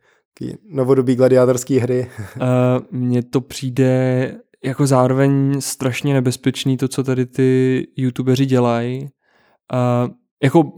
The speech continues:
Speaker 2: v momentě, kdy někdo má Patreon a bere za to peníze, tak si říkám, „Hele, ok, dobrý, možná to, co tam ten člověk říká, není úplně pravda, ale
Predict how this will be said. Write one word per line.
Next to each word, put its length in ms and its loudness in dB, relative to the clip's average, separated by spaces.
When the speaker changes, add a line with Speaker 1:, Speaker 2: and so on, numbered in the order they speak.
Speaker 2:
v 140 -4
momentě, 880 4
kdy 840 0
někdo 300 0
má 140 2
Patreon 420 -4
a 60 -2
bere 220 2
za 120 0
to 120 0
peníze, 380 0
tak 160 2
si 100 -4
říkám, 440 -2
„Hele, 220 -2
ok, 200 -6
dobrý, 300 -2
možná 260 -2
to, 100 -2
co 160 -2
tam 160 0
ten 120 2
člověk 220 -2
říká, 240 0
není 200 0
úplně 280 -2
pravda, 380 2
ale 180 2